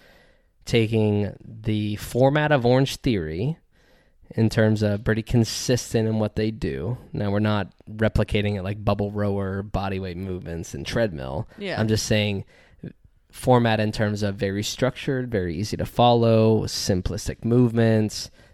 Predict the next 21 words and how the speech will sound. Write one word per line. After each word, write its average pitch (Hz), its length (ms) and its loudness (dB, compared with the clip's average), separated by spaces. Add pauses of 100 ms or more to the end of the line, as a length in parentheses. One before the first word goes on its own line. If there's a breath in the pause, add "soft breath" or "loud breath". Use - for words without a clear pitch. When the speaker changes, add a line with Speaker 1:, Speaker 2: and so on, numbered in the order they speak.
(120)
Speaker 1:
that 107 300 0
sort 80 200 -4
of - 100 -10
thing. - 260 -10
So 98 300 -2
that 113 260 -2
format, 107 540 0 (640 soft breath)
uh, 110 360 2
meets 117 540 2
the 117 180 2
intensity 107 640 -2
of 92 120 -8
CrossFit. - 460 -8 (460)
Speaker 2:
Mm-hmm. 220 240 -10
Speaker 1:
So 202 120 -6
that's 113 260 -2
really 110 160 0
what 92 180 -6
we're 90 120 -6
doing 92 320 -2
there. 87 300 -6